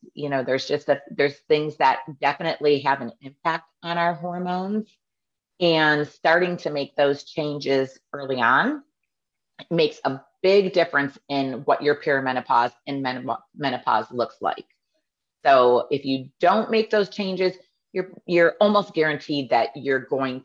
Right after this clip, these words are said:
to have, you know, struggle more through that, through this time.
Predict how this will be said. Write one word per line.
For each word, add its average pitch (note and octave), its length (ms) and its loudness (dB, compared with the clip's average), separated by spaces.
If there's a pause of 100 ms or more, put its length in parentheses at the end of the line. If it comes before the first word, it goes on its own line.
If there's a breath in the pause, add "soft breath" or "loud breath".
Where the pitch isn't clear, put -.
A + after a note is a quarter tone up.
to B2+ 300 -2 (280)
have, D3+ 320 0
you D3 100 -6
know, B2 60 -8
struggle A2+ 440 0
more A2+ 320 -12 (120)
through C3 140 -4
that, A2+ 200 0 (240)
through B2 140 0
this - 180 -10
time. A2+ 440 -8